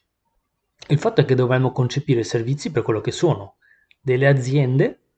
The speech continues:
dietro al quale ci sono persone che lavorano e che quindi devono essere pagate per quello che fanno. Molto spesso è complicato avere un servizio decente ed averlo gratuitamente. Poi lasciamo stare il discorso che qui c'è anche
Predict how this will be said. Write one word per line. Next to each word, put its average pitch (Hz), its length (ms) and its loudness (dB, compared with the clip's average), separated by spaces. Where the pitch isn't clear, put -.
dietro 131 300 0
al 180 80 -2
quale 135 300 0
ci 139 100 -8
sono 110 220 -8
persone 135 480 0
che 151 100 -4
lavorano 104 560 -4
e - 140 -10
che - 180 -16
quindi 120 400 2
devono 110 300 -6
essere - 260 -10
pagate 113 460 0
per 120 100 -2
quello 107 180 -6
che - 120 -12
fanno. 113 440 -2
Molto 139 240 2
spesso 214 300 -2
è - 20 0
complicato 117 480 0
avere 123 160 2
un 117 80 -4
servizio 117 460 -6
decente 147 720 0
ed 123 160 0
averlo 117 340 -2
gratuitamente. 110 1000 -8
Poi - 160 -8
lasciamo 135 400 -6
stare 127 320 -2
il 120 80 -2
discorso 120 480 -8
che - 160 -8
qui 123 180 -8
c'è 123 140 -6
anche 113 540 -8